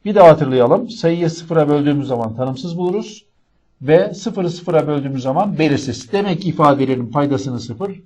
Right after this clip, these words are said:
pay ve paydasının sıfır olmamasına özen göstermemiz lazım arkadaşlar. Örnek, A eksi B eşit B eksi C eşit bir ise a kare eksi iki B kare artı C kare ifadesinin değeri kaçtır?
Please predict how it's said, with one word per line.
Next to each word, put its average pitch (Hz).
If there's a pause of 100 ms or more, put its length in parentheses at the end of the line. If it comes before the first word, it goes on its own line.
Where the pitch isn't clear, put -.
pay 180
ve 147
paydasının 131
sıfır 156
olmamasına 151 (300)
özen 170
göstermemiz 127
lazım 104 (140)
arkadaşlar. 104 (1600)
Örnek, 185
A 196
eksi 180
B 202
eşit 160
B 160
eksi 151
C 143
eşit 120
bir 208
ise 135
a 180
kare 175
eksi 151
iki 165
B 147
kare 139
artı 143
C 175
kare 165
ifadesinin 135
değeri 143
kaçtır? -